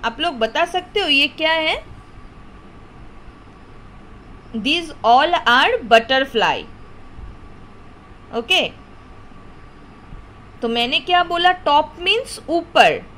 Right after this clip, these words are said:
बॉटम मीन्स नीचे। Now you have to tell me which butterfly at the top। आप लोग अभी बताओ तो बटर-, कौन सा बटरफ्लाई टॉप में है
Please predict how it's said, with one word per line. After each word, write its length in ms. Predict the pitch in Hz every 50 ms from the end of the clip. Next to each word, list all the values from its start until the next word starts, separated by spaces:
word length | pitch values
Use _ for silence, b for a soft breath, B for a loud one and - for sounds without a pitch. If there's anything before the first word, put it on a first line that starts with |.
| -
बॉटम 400 | 220 196 233 240 226 - 330 339
मीन्स 560 | 349 359 359 381 415 494 605 - - - - -
नीचे। 560 | 247 240 247 277 294 254 - - 214 147 117 - - - - - - - - - - - - - - - - - - - - - - - - - - - - - - - - - - - - - - - - - - - - 214
Now 280 | 214 208 233 302 381
you 140 | 381 370 381
have 220 | 381 370 370 370
to 100 | 381 415 403 415 -
tell 300 | 330 302 320 349 381 359 294
me 180 | 277 277 320 403 - - -
which 260 | 311 392 415 415 349 254
butterfly 640 | 233 233 233 233 - 330 359 359 - 381 381 392 392 381 359 339 339
at 120 | 277 269
the 180 | 359 349 349 359
top। 220 | 359 330 320 320 339 - - - - - - - - - - - - - - - - - - - - - - -
आप 140 | 349 370 -
लोग 140 | 330 349 339
अभी 200 | 339 339 349 359
बताओ 380 | 277 269 254 247 247 302 311 320
तो 280 | 311 - 311 311 311 -
बटर-, 420 | 214 220 226 226 226 320 320 - - - - - - - - - - - - - - - - -
कौन 200 | 302 294 302 339
सा 160 | 330 - 392 381
बटरफ्लाई 560 | 370 285 269 - 320 330 311 - 349 339 339
टॉप 320 | 339 - 302 269 262 262 285
में 180 | 311 320 320 311
है 240 | 302 294 359 415